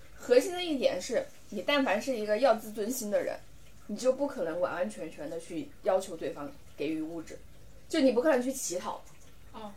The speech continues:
Speaker 2: 对的。
Speaker 1: 你肯定是建立在对方心甘情愿给你，
Speaker 2: 对。
Speaker 1: 而且是平等的看待你的。但是现在的很多状态是说，你要获取物质，你就必须要乞讨。
Speaker 2: 嗯。
Speaker 1: 就是说，如果对方真的给你付出物质，他是需要你去乞讨式的去对待他的。
Speaker 2: 对的。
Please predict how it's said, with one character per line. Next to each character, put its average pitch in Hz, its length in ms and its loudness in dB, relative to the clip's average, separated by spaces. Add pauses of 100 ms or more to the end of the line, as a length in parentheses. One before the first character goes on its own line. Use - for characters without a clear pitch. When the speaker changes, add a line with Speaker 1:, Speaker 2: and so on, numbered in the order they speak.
Speaker 2:
对 240 100 -6
的。 262 80 6
Speaker 1:
你 311 60 4
肯 277 140 12
定 269 100 12
是 330 140 0
建 330 180 2
立 302 100 2
在 294 140 4
对 294 180 2
方 294 200 2
心 320 160 -2
甘 320 120 2
情 320 160 -2
愿 262 220 4
给 - 220 -2
你， 220 280 -4
Speaker 2:
对。 - 80 -14 (100)
Speaker 1:
而 226 120 4
且 294 140 8
是 285 100 0
平 240 180 -2
等 285 140 4
的 - 80 -2
看 285 240 -2
待 185 140 0
你 160 160 -6
的。 - 120 -8 (600)
但 349 160 4
是 339 180 -2
现 359 160 -2
在 339 160 4
的 - 80 6
很 180 180 -6
多 240 160 8
状 294 220 4
态 247 180 0
是 240 100 -8
说， 247 360 2
你 196 100 -4
要 208 100 6
获 311 220 0
取 247 100 -6
物 247 200 0
质， 175 140 -4
你 180 100 -4
就 185 80 -4
必 277 160 -2
须 214 60 -2
要 156 100 0
乞 - 180 -12
讨。 - 80 -14 (600)
Speaker 2:
嗯。 262 360 -6 (1300)
Speaker 1:
就 349 140 0
是 339 60 2
说， 349 200 8 (160)
如 285 160 0
果 320 180 12
对 320 200 0
方 311 240 4
真 330 120 -2
的 302 140 8
给 277 180 2
你 208 120 -2
付 311 200 -4
出 262 160 -2
物 240 180 -2
质， 190 140 -2
他 277 160 0
是 285 140 -2
需 269 180 -4
要 262 180 6
你 175 180 -4
去 214 160 -10
乞 - 240 -6
讨 185 160 -2
式 185 100 -6
的 170 100 2
去 175 140 -10
对 165 140 -8
待 160 120 -6
他 143 140 -14
的。 - 80 -12
Speaker 2:
对 233 120 -10
的。 208 80 -12